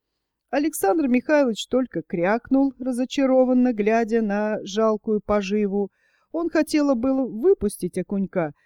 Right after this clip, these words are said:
но пришла на ум поговорка: "Ловим не на вес, а на счет". И окунек тоже очутился в садке.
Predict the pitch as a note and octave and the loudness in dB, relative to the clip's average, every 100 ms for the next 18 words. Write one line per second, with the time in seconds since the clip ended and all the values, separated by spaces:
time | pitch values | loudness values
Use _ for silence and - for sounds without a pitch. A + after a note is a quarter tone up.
0 | _ _ C#4 D#4+ D#4+ D#4 E4 E4+ D4+ D4 | _ _ 0 2 0 0 0 2 4 4
1 | D4 C#4+ C4+ D4+ C#4+ G#3 E3+ E3+ D3 - | 4 2 0 2 4 2 2 -6 -10 -6
2 | G#3+ A#3 C#4+ C4+ C4 C4 C4+ C#4+ C4 F3 | -2 2 2 4 4 6 6 4 2 -2
3 | D3 - - G3 G#3 - - D3 - _ | -2 -8 -4 -2 -2 -4 -6 -6 -8 _
4 | _ _ _ _ _ C4+ C#4+ C#4+ E4 G4 | _ _ _ _ _ 2 2 4 2 2
5 | G4 - D#4+ F4 D4+ D4 G#3 A3 - F3 | 0 0 0 2 0 0 0 -2 -4 -4
6 | A3 B3 - A3+ - G#3+ G3+ - E3+ | -2 -2 -2 -6 -2 -2 -2 -6 -8